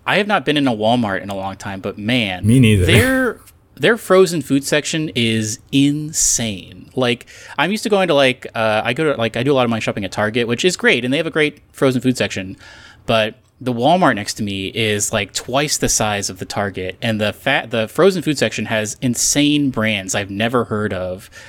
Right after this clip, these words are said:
Speaker 1: that all look crazy. And so I picked up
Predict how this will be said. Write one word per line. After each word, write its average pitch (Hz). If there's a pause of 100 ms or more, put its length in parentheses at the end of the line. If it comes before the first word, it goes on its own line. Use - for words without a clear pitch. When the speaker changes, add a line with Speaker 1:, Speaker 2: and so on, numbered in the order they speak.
(140)
Speaker 1:
that 113 (280)
all 170
look 147
crazy. 107
And 117
so 143
I 135
picked 208
up 165